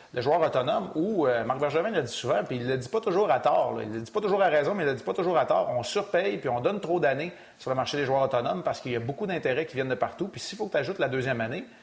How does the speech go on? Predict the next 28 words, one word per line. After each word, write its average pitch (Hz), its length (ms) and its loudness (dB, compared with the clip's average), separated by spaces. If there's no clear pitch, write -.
c'est 240 200 0
sûr 254 200 2
que 180 60 -2
Dubin 156 240 4
va 139 140 4
avoir 139 220 4
un, 131 200 0
une 135 180 -2
offre 143 120 2
de 127 100 0
deux 123 300 -2
ans. 131 80 0
Puis 151 80 -4
là, 185 80 0
je 143 160 -2
dis 135 40 0
Dubin, 135 280 2
moi, 151 200 -2
je - 60 -8
pense 156 140 2
que 139 60 -4
les 120 60 -2
Stars 156 180 0
vont 135 100 -2
vouloir 127 180 0
le 123 160 2
re-signer, 180 400 -6
mais 135 160 -6